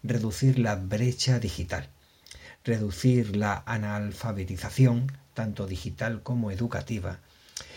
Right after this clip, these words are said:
Y claro, eso me lleva también a pensar que quizás se trate más de un elemento perfecto para crear individuos disjuntos de la sociedad, o quinta columnistas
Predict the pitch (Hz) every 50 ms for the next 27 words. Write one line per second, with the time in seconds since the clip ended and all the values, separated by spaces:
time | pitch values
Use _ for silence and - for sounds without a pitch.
0 | - - - - - - 123 131 120 120 117 113 - - 127 127 123 107 92 95
1 | - - - 110 113 - - 131 123 117 110 107 107 127 123 120 120 - 131 117
2 | 110 113 117 117 123 117 - 113 104 87 - 113 113 117 - - 104 - - 87
3 | - - 131 127 120 117 120 127 - - - - - - - - - 131 - 120
4 | 113 113 - 123 120 117 117 120 127 120 110 127 120 113 107 104 107 110 117 120
5 | 123 - 127 120 110 107 113 131 135 135 135 135 - 135 135 135 131 120 - -
6 | 104 - - - - 135 135 135 - - - 135 135 135 127 107 101 95 - -
7 | 98 101 107 110 113 120 117 117 110 107 101 95 92 110 127 135 127 113 110 120
8 | 135 135 - - - 98 95 90 - - - - 139 139 131 - - 123 120 127
9 | - - - - - - - - - 104 - - 92 92 90 - - - _ _
10 | _ _ - - - - - - - - - - 123 123 120 117 110 107 135 -
11 | 127 120 117 110 104 - 104 101 101 98 98 - - 107 104 98 95 101 117 131
12 | 135 - - - 131 127 143 135